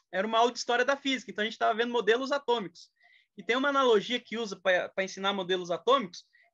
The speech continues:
que é o pudim de passas, ou pudim de ameixas, que o, o, o modelo de, do Thomson é um modelo, o primeiro, o, ele evoluiu o modelo do Dalton. O Dalton, o modelo, o, os átomos eram uma esfera,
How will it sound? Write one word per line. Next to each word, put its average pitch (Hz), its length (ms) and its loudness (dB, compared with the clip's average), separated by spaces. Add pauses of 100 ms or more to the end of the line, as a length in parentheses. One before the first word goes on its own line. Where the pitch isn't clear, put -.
que 208 80 -2
é 214 40 6
o 226 100 4
pudim 247 380 -4
de 294 120 -4
passas, 277 600 0
ou 220 220 0
pudim 254 320 -6
de 294 80 -4
ameixas, 269 600 -2 (440)
que 196 220 -6
o, 202 140 -2
o, - 400 -14
o 185 40 -8
modelo 190 400 0
de, 175 260 -6
do 151 200 -14
Thomson 240 600 0 (420)
é 190 80 -6
um 208 60 -2
modelo, 214 400 0
o 175 80 -6
primeiro, 226 380 0
o, 170 680 -6
ele 190 200 -2
evoluiu 220 460 0
o 277 40 -2
modelo 269 280 2
do 294 120 -6
Dalton. 220 500 0
O - 80 -16
Dalton, 208 360 -2
o 285 40 -2
modelo, 240 340 4
o, 190 220 -2
os 180 140 -4
átomos 220 380 -2
eram 233 180 0
uma 277 140 -2
esfera, 330 520 0